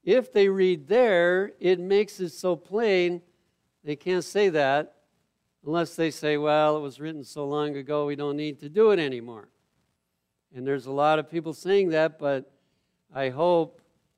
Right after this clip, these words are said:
that you won't listen to that reasoning.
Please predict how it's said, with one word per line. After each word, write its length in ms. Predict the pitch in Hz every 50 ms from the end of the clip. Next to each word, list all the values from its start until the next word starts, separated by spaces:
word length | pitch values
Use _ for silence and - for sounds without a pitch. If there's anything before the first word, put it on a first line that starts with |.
| _ _ _
that 280 | 135 135 131 135 -
you 120 | 165 170 170
won't 300 | 170 165 165 165 156 156
listen 680 | 147 170 202 214 190 - - 139 131 123 123 123 123 _ _ _ _ _ _ _ _ _ _ _ _
to 100 | 139 139
that 240 | 139 151 151 151 147
reasoning. 540 | 151 165 175 170 151 131 131 120 110 101